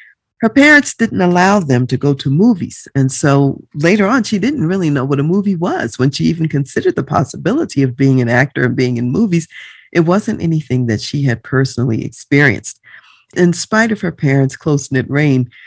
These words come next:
she was talking to Kelly Ripa and Ryan Seacrest on their morning show, and it was the last interview that she did before she died, and she did the interview the day before she died.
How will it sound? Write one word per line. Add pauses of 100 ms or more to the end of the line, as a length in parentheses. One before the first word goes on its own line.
(120)
she
was
talking
to
Kelly
Ripa
and
Ryan
Seacrest (200)
on
their
morning
show,
and
it
was
the
last
interview
that
she
did
before
she
died,
and
she
did
the
interview
the
day
before
she
died.